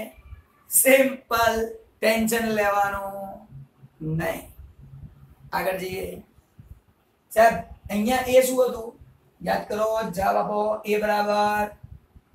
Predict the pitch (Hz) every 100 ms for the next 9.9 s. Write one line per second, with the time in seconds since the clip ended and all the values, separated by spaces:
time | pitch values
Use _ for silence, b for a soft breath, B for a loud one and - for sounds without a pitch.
0 | - _ - - - _ - - _ _
1 | _ - - - - _ - _ b b
2 | b - 185 185 214 220 220 226 - _
3 | _ _ _ _ _ _ _ _ - -
4 | _ _ - 185 220 247 254 233 190 180
5 | 175 170 - - - - - - - -
6 | - - - _ - - - - - _
7 | _ _ - 185 208 208 208 208 - _
8 | - - _ _ _ _ _ _ _ _
9 | _ - - - - - 160 185 202